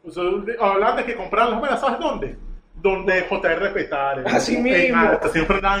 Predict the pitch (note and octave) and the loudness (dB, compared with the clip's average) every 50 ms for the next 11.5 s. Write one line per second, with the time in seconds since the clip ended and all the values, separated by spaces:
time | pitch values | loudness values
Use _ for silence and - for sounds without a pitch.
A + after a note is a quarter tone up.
0 | F3 D#3+ C#3 C3+ C#3 C#3 C3+ C3 C3 - - - - - - F3 E3+ F3 G3 G#3+ | 0 0 2 2 4 4 4 4 4 4 6 6 6 6 6 6 4 4 4 2
1 | A3 A3 A#3 A#3+ A#3+ A#3 B3 A#3+ A#3+ B3+ C4+ B3+ A3+ A3 G#3+ A3 A#3+ B3+ B3 B3 | 0 -4 -6 -6 -6 0 0 0 0 0 0 2 4 4 4 4 0 -2 -2 0
2 | A#3 A3+ A3 A3 - A#3+ A#3 A3 G3+ F#3+ G3 G3+ G#3 A3+ A3+ A3+ - - G#3+ G3+ | 2 2 2 2 2 0 0 2 2 2 2 2 4 4 4 2 4 4 4 4
3 | G3 - G3+ G3 G3+ G3 G3 G3 G3+ G#3+ G#3 G#3 - D#4+ C#4+ C#4+ C#4+ C4+ B3+ B3 | 6 4 4 2 2 2 0 0 2 0 0 2 0 0 2 2 0 -2 -4 -8
4 | - - B3 A#3 A#3 A#3 A#3 A#3 A#3 A#3 A#3+ A#3+ B3 C4+ C#4 C4+ A#3+ A3+ A#3+ A#3+ | -8 -8 -4 0 2 4 4 2 2 2 0 0 2 4 4 4 4 4 4 4
5 | B3 B3 - B3 C4 C4 B3+ - C4+ B3+ A#3+ A#3+ B3 - C4 C4+ C4 B3+ A#3+ A#3+ | 4 4 2 -2 -2 -2 -2 -2 -2 -2 -2 -4 -8 -4 -2 -2 0 0 0 2
6 | A#3+ A3+ G#3 G#3+ - - - - B3+ A#3+ - G#3 G#3+ A3+ A#3 A#3 A#3 A#3 A#3+ A#3 | 2 0 2 0 0 -2 -2 -2 -2 0 2 0 2 4 4 2 2 2 0 -4
7 | A#3+ - A3+ G3+ - A3 A#3 A#3 A#3 C#4+ C4+ C4+ C4+ - C4+ A#3+ A#3 A3+ A#3 B3+ | -4 -4 -8 -4 0 0 0 2 2 0 -2 -2 0 0 0 2 2 0 -2 -6
8 | C4+ - - _ _ - A3+ G3+ G3 - C4 C4+ - - D#3+ - - - _ - | -8 -10 -16 _ _ 0 0 2 2 2 0 0 2 0 -2 -2 -2 -14 _ 0
9 | F3+ F3 E3+ E3+ E3+ E3 E3 E3+ F3 - G#3 F3+ F3+ F#3+ G#3 A3 C4 C4 - A3+ | 0 0 2 2 2 2 4 2 2 0 0 0 0 0 0 0 -2 -2 -2 2
10 | F#3+ G#3 A#3 A#3 - C4 A#3+ G#3 - - F3+ F3+ - - G#3 G#3 A3 G#3+ G3+ G#3 | 2 2 2 2 -2 0 0 0 0 0 -4 -4 -4 0 2 4 6 6 6 4
11 | A#3 A3 - - - - B2+ A#2 - | 2 0 -2 -4 -2 -2 -2 -2 -2